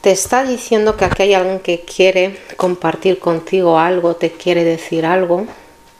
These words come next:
pero está atento a que pase, a que sea el tiempo perfecto,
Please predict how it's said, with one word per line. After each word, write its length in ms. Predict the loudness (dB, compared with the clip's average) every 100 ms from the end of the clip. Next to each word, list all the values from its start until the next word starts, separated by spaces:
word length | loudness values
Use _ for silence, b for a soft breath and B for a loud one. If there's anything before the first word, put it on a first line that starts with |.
| 0
pero 300 | 2 2 -2
está 260 | -4 -4
atento 420 | -2 0 0 0
a 100 | -4
que 100 | -4
pase, 340 | -10 -8 -8 -8
a 60 | -8
que 160 | -8
sea 200 | -6 -4
el 100 | -4
tiempo 320 | -4 -6 -6
perfecto, 580 | -6 -6 -6 -14 -14 -20